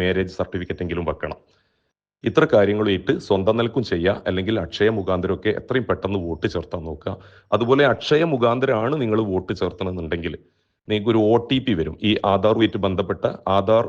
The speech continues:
നമ്പർ, ആധാറിൽ രജിസ്റ്റർ ചെയ്ത ഫോണിലേക്ക് ഒരു ഒ ടി പി വരും. അപ്പൊ അതുകൂടി നിങ്ങളെ കയ്യിലുണ്ടാണ്, അല്ലെങ്കിൽ അത് ശ്രദ്ധിക്കണം. ഇനി ആരെങ്കിലും, ഏഹ്, ആധാർ കാർഡും, ഏഹ്, പിന്നെ അതുമായിട്ട് അറ്റാച്ച് ചെയ്ത, ലിങ്ക് ചെയ്ത ഫോൺ നമ്പറുമായിട്ട് എന്തെങ്കിലും കൺഫ്യൂഷനോ അല്ലെങ്കിൽ അതിലേക്ക് ഒ ടി പി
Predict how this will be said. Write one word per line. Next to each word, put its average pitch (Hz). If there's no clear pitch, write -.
നമ്പർ, 95
ആധാറിൽ 120
രജിസ്റ്റർ 95
ചെയ്ത 98
ഫോണിലേക്ക് 92
ഒരു 90
ഒ -
ടി 98
പി 92
വരും. -
അപ്പൊ -
അതുകൂടി 117
നിങ്ങളെ 101
കയ്യിലുണ്ടാണ്, 87
അല്ലെങ്കിൽ 92
അത് 92
ശ്രദ്ധിക്കണം. 80
ഇനി 143
ആരെങ്കിലും, 143
ഏഹ്, 85
ആധാർ 113
കാർഡും, 131
ഏഹ്, -
പിന്നെ 104
അതുമായിട്ട് 120
അറ്റാച്ച് 113
ചെയ്ത, 113
ലിങ്ക് 110
ചെയ്ത 113
ഫോൺ 98
നമ്പറുമായിട്ട് 110
എന്തെങ്കിലും 101
കൺഫ്യൂഷനോ 95
അല്ലെങ്കിൽ 110
അതിലേക്ക് 107
ഒ 98
ടി 110
പി -